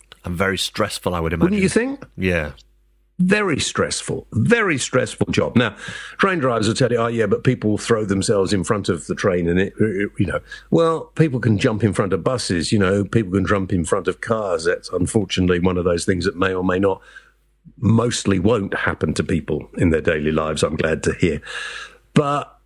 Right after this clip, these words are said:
Speaker 2: what do you do to drive a train? You press a button.
Speaker 1: Exactly how I used to do it as a child on a train set. You just turn the knob and the thing goes round and round and round, and then you turn the knob the other way and it stops.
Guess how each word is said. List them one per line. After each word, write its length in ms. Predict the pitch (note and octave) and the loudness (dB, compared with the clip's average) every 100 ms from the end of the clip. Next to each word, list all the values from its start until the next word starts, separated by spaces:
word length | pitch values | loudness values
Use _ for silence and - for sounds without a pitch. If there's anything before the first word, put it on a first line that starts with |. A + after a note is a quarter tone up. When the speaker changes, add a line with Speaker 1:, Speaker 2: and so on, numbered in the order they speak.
| _ _ | _ _
Speaker 2:
what 180 | D#3 G3 | 0 2
do 100 | A3 | 2
you 60 | G#3 | 4
do 160 | A3 | 2
to 100 | G3 | 2
drive 320 | G#2+ B2 A2+ | 2 2 2
a 60 | G#2 | 0
train? 340 | - D#3+ E3+ | 0 0 2
You 120 | A2 G2+ | 2 0
press 360 | - C#3+ B2 | 0 0 2
a 60 | B2+ | 0
button. 640 | - _ D3 D3+ - C#2+ - - _ _ - | -2 _ -4 0 -2 -4 -8 -20 _ _ -10
Speaker 1:
Exactly 420 | G#2+ D#3 - A#2+ | -4 -2 -2 -2
how 200 | A#2 G#2+ | 0 0
I 120 | F#2+ | 0
used 200 | G2 F#2 | -2 -4
to 60 | F2 | 0
do 120 | F#2+ | 0
it 80 | F#2 | 0
as 80 | |
a 40 | F2 | -2
child 380 | - A#2 A2 E2+ | -2 -2 -2 -4
on 120 | D#2+ | -6
a 40 | |
train 360 | E2 - A#2 G#2 | -4 -4 -2 -4
set. 340 | - D#2 - | -4 -4 -6
You 60 | F2 | -6
just 340 | G2+ F#2+ - | -4 -6 -10
turn 280 | - B2+ A2 | -2 0 2
the 80 | F#2+ | 2
knob 460 | F#2+ F2+ D2+ G2 - - - - | 2 2 -2 -4 -10 -16 -18 -8
and 180 | E2+ | -4
the 80 | F#2 | -4
thing 280 | - A2 G#2 | -2 0 2
goes 220 | G2+ G2+ | 2 2
round 340 | F#2+ G#2 G2+ G2+ | 0 0 0 2
and 100 | G2 | 2
round 240 | G2+ G2 | 2 0
and 80 | G2 | 0
round, 240 | B2 G#2 | 0 -2
and 100 | F2 | -2
then 120 | F2 | -2
you 100 | F2+ | -2
turn 260 | F2 - G2 | -2 0 2
the 60 | F2+ | 2
knob 240 | F#2 E2 | 2 0
the 80 | F#2+ | 0
other 140 | F2 | 2
way 340 | D2+ D2+ F#2 A2+ | 0 0 0 -2
and 320 | G#2+ G#2 E2+ | -2 -4 -6
it 160 | - G2 | -10 -8
stops. 420 | - C3+ - - | -4 -6 -6 -16